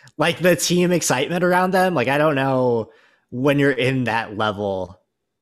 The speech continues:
and you're playing against a team that is somewhat similar to how you are, and you have that much just team belief and, like, "We're doing this for Christian," and, like, all that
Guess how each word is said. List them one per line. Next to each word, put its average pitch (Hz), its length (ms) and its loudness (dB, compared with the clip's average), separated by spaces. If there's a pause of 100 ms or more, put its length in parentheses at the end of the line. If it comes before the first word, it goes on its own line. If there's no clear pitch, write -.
(120)
and 110 160 -4
you're 107 100 -2
playing 110 240 -2
against 104 240 -6
a 117 60 -6
team 107 280 -6
that 104 140 -2
is 95 160 -6
somewhat 113 640 -4
similar 120 640 -2
to 120 180 -8
how 120 160 -6
you 117 220 -6
are, 117 220 -2
and 110 100 -8
you 101 100 -8
have 101 300 -6
that 101 220 -6
much 98 420 -10 (320)
just 120 260 -12
team 123 260 -2
belief 107 500 -6
and, 95 400 -8 (100)
like, 95 240 -10
"We're 120 120 -2
doing 110 240 -4
this 104 140 -8
for 110 140 -10
Christian," 95 680 -8
and, 98 520 -10 (460)
like, 104 220 -4
all 123 240 0
that 110 420 -4